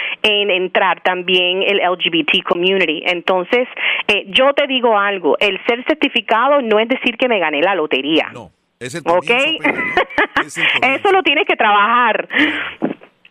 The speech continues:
Speaker 1: Se
Speaker 2: Claro.
Speaker 1: tiene que trabajar.
Speaker 2: Claro, porque es certificado y entonces tienes que empezar a, a subir el Monte Everest, ¿no?
Speaker 1: Exactamente,
Speaker 2: A
Speaker 1: exactamente.
Speaker 2: mostrarte, a presentarte, a hacer lobby,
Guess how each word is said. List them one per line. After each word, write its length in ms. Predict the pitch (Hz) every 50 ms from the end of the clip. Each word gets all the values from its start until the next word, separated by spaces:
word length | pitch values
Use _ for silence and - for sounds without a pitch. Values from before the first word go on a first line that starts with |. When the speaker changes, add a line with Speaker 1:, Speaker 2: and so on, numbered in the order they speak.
| - - - - _
Speaker 1:
Se 120 | - - 214
Speaker 2:
Claro. 100 | 202 -
Speaker 1:
tiene 320 | 208 226 240 247 233 208
que 100 | - 175
trabajar. 440 | - 139 139 143 147 147 143 127 - -
Speaker 2:
Claro, 440 | - - - - - - - - - -
porque 280 | - - - - 123
es 420 | 123 113 - 110 - - 117 - -
certificado 720 | 160 151 139 156 156 143 156 - - 156 160 175 113 -
y 120 | - 120 113
entonces 440 | 104 92 131 131 127 143 - - - _ _
tienes 540 | - 139 147 156 165 170 170 180 175 151 -
que 120 | - -
empezar 540 | 139 139 135 - - 131 - - 139 143 160 151 - -
a, 320 | - 107 98 95 92 92 85 -
a 120 | 90 92
subir 360 | - - 107 95 110 127 135
el 160 | 131 123 110
Monte 420 | 98 101 120 127 110 - 117 113 117
Everest, 360 | 110 95 90 82 80 78 78
¿no? 140 | 101 143 202 - - - -
Speaker 1:
Exactamente, 1500 | 190 196 185 185 185 180 180 185 180 - - - - 202 170 156 151 - - 165 156 156 156 151 147 143 143 - 127 - -
Speaker 2:
A 60 | - 160
Speaker 1:
exactamente. 840 | 170 - - 180 160 151 - - 170 165 160 156 147 135 - 143 131
Speaker 2:
mostrarte, 260 | 147 147 - - 95
a 100 | 98 -
presentarte, 960 | - 98 98 - - 98 92 92 - 139 143 139 139 110 - 135 139 139 - -
a 100 | - 90
hacer 260 | - - 117 117 113
lobby, 600 | 110 107 117 131 147 151 147 143 147 147 147